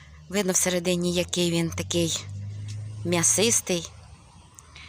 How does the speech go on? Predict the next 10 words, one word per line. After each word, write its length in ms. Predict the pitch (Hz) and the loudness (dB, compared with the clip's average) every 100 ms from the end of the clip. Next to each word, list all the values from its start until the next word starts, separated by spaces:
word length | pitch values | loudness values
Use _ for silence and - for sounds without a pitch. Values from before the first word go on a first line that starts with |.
| - - - - | -18 -20 -14 -2
Гарний 320 | 175 170 165 | 0 0 0
помідор. 340 | 165 175 185 | 2 4 4
Зараз 300 | 170 170 170 | 4 4 4
ще 120 | - | 4
огірків 400 | 170 180 - 285 | 2 2 0 2
нарву. 380 | 254 202 175 165 - - - - - - - - | 4 4 2 0 -2 -16 -20 -20 -18 -18 -16 -4
Та 80 | 180 | -2
й 40 | |
буде 220 | 190 240 | 2 4
салат. 500 | 262 269 254 254 - | 4 4 4 2 0